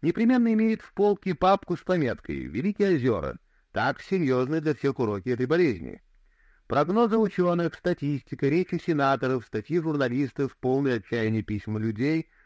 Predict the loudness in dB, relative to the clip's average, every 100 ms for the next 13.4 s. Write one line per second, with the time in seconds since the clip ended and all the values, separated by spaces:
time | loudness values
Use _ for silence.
0 | _ 0 0 0 -2 0 0 -2 0 2
1 | 2 0 -4 0 2 2 2 2 2 2
2 | 0 0 0 0 -2 0 0 0 -2 -2
3 | 2 0 0 -6 -8 -2 0 0 0 0
4 | 0 _ _ _ -2 0 2 2 2 2
5 | 2 0 0 -2 -2 0 0 -2 -2 0
6 | -2 -6 _ -6 -4 -2 -2 -2 -8 _
7 | _ _ _ _ _ _ -8 -2 0 2
8 | 2 0 -6 -4 -2 0 0 -2 -8 -12
9 | _ _ _ -2 2 4 2 2 2 0
10 | -2 -2 0 2 0 0 0 -2 -2 -2
11 | -2 -2 -4 -2 -2 0 0 -2 0 0
12 | 0 -4 -2 -2 0 0 0 -2 0 2
13 | 2 2 -2 -2